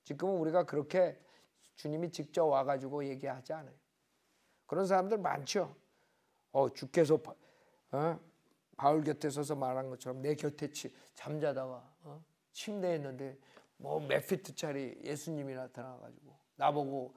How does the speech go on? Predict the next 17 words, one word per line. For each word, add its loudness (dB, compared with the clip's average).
병원을 2
짓지 -4
않으면 -4
나 -4
죽는다 -4
그래가지고. -16
예, -14
그래가지고 -2
병원 2
짓게 0
오랄라 4
뭐 -8
그 -12
하스피탈이라고 -14
신학교 -16
지고. -20
예, -20